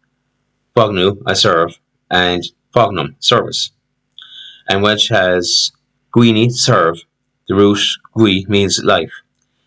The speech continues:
given from vita to Latin and wood food to Brythonic. The root ner, which appears in Sanskrit and Greek in words meaning man, appears in Irish as nert, or strength.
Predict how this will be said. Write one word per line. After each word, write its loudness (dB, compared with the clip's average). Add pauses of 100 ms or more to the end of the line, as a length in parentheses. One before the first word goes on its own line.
(140)
given 0
from -2
vita 0
to 0
Latin -2
and -2 (240)
wood 2
food 2
to -6
Brythonic. -2 (1500)
The 4
root 4
ner, 2 (140)
which 0
appears 2
in -2
Sanskrit -2
and -4
Greek -2 (280)
in 2
words 2
meaning -2
man, -2 (160)
appears 2
in 0
Irish 0
as -4
nert, -2 (180)
or -6
strength. -2